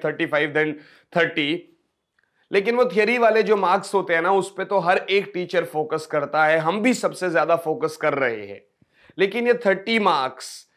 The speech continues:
इस पे फोकस करना भूल जाते हैं लोग, सोचते हैं स्कूल में तो करवा ही दिया होगा। लेकिन स्कूल में हमें पता है कि ऐसा कुछ होता नहीं है।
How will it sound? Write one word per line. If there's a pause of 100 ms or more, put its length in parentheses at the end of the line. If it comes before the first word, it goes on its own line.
(260)
इस
पे
फोकस
करना
भूल
जाते
हैं
लोग,
सोचते
हैं
स्कूल
में
तो
करवा
ही
दिया
होगा। (880)
लेकिन
स्कूल
में
हमें
पता
है
कि
ऐसा
कुछ
होता
नहीं
है।